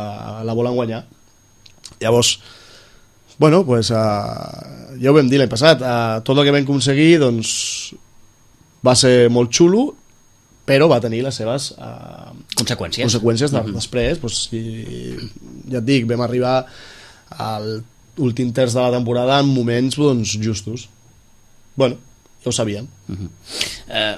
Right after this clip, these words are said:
Speaker 2: tanquem parèntesis, evidentment, la temporada, mm, com aquell qui diu, doncs, ja és a punt de, de, de començar. Eh, veu començar ja el passat dijous. Eh, què tal allò de les sensacions, no? De retrobar-se amb, amb, amb els companys, el cos tècnic,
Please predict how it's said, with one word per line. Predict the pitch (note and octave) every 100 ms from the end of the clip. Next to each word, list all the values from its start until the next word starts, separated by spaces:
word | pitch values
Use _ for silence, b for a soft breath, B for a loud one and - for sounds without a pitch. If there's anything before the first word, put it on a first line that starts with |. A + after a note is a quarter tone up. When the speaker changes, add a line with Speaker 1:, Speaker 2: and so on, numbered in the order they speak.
| -
Speaker 2:
tanquem | G2+ F#2+ F#2+
parèntesis, | G#2 A#2 A2+ A2+ C3+
evidentment, | G#2+ G#2 G2+ A2 A#2
la | G#2+
temporada, | G2+ G2+ G#2 G#2 A2 G#2+ G#2+ - -
mm, | G2+ G2
com | G2 G2
aquell | G2 G#2
qui | G#2+
diu, | A2 A#2+ A2+
doncs, | G#2+ G#2+ G2+ - - F2+ A2 D2+ F2
ja | G2+ G#2+
és | G2+
a | G2+
punt | A2
de, | G#2+ G2
de, | F#2+ F#2+
de | G2
començar. | F#2+ A2 A2 A2 D#3 D#3+ D#3+ B B B B
Eh, | G2
veu | G#2 G#2+
començar | G#2 G#2+ G2 A2 G2+
ja | G2+ G2+
el | G2
passat | G2 G2+ G2+
dijous. | G#2 B2 C3+ C#3+ C#3+ - - - -
Eh, | - F2+ E2+ E2+ C2 F#2 - -
què | A2+
tal | G#2+ A2 A2+
allò | G2 G2+
de | G2+
les | G2+
sensacions, | G#2+ G2+ G2 - G#2+ F#2+ G#2+
no? | B2
De | A2+
retrobar-se | F#2+ G2 G#2 G2+ G#2+ - A2
amb, | A2 A2 G#2+ D#2+
amb, | C2 E2 B1+ G1+
amb | D#2+
els | F2+
companys, | F#2 F2 G#2 G#2+ G#2+
el | G2+ F2+
cos | F#2
tècnic, | - G#2 G#2 A2 G2